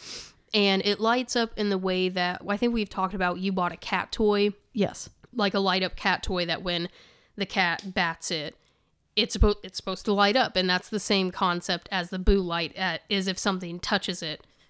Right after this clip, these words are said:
Speaker 1: it lights up.
Speaker 2: Mm-hmm. But it can even be, it's sensitive enough that if someone were to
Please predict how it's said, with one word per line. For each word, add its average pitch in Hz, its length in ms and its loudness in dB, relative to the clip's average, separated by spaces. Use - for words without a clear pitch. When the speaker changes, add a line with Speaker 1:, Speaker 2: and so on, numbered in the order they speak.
Speaker 1:
it 180 140 -6
lights 175 320 -2
up. - 200 -8
Speaker 2:
Mm-hmm. 180 400 -2
But 220 200 6
it 220 140 4
can 214 140 0
even 233 320 2
be, 214 340 2
it's 214 240 0
sensitive 254 480 4
enough 202 360 4
that 196 220 2
if 180 120 0
someone 180 420 -2
were 165 200 0
to 170 540 -2